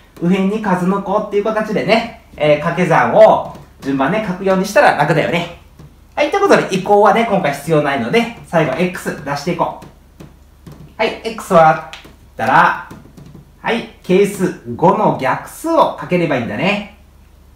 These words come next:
はい、つまり二かけ五分の一をしてください。約分できないね。はい、そのまま掛け算しましょう。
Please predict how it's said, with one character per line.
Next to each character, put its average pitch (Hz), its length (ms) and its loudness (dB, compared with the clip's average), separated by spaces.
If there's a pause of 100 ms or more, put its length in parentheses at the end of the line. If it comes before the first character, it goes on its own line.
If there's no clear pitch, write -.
(140)
は 277 80 -10
い、 262 80 -8
つ 330 80 -8
ま 311 100 0
り - 60 0 (140)
二 214 180 0
か 185 180 4
け 269 180 -2
五 175 180 4
分 180 180 4
の 165 140 0
一 156 180 -4
を 320 80 2
し - 80 -4
て 233 80 -4
く 214 60 0
だ 180 120 4
さ 214 200 0
い。 - 160 -10 (640)
約 196 240 0
分 320 140 0
で 311 100 -4
き - 60 -6
な 302 100 4
い 156 80 0
ね。 - 420 -4
は 190 60 -12
い、 - 80 -8
そ 240 80 -4
の 233 80 -2
ま 233 120 2
ま 233 100 0
掛 214 120 -4
け 208 80 -4
算 165 160 0
し 143 140 -8
ま 127 180 -4
し - 120 -8
ょ - 20 -2
う。 - 40 -2